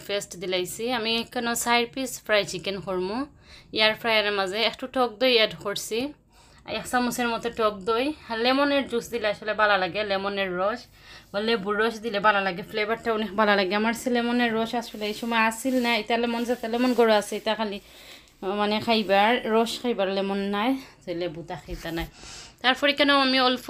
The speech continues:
পরিমাণে সব মশলা অ্যাড করে লইমু, একটু মরিচের গুঁড়া, একটু হলুদের গুঁড়া, একটু ধনিয়া, no সরি, হলুদ নাই, <laughs> একটু মরিচ বেশি করে দিলাম, জাল স্পাইসি তো করি, আমরাও খাইমু, আমার মেয়ে খাইতা নাই, তাই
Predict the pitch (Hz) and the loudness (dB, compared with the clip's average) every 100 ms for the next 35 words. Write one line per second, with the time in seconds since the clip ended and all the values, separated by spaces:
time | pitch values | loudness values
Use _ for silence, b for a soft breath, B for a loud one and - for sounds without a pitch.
0 | 262 254 254 240 233 233 240 247 226 226 | -2 0 -2 0 2 0 -2 -4 -2 -4
1 | 226 220 214 214 196 196 196 220 226 - | 2 4 4 -2 -4 -2 -2 -2 -4 -4
2 | 220 220 208 - 202 185 208 202 202 - | -4 -4 -4 -2 -2 0 2 4 2 -2
3 | 220 202 214 196 202 190 202 190 151 - | -6 -4 -2 -2 -4 -2 0 0 -2 -8
4 | 185 202 202 214 285 B B B B - | -8 -4 0 0 0 B B B B 0
5 | 262 254 240 214 214 240 226 175 185 196 | 2 2 0 0 0 2 2 0 0 0
6 | 190 254 214 254 240 254 247 240 269 277 | 0 2 2 2 2 2 2 0 0 0
7 | 277 240 208 196 196 202 196 202 196 - | 0 -2 0 2 2 2 2 2 2 -4
8 | - 208 226 214 185 180 196 233 B B | -4 -4 -4 -8 -10 -8 -6 -8 B B
9 | B B B 208 220 240 240 208 208 220 | B B B 0 2 2 2 0 -2 -2
10 | 220 208 220 226 - 185 190 202 202 | -2 -2 -2 -4 -2 0 0 -2 -4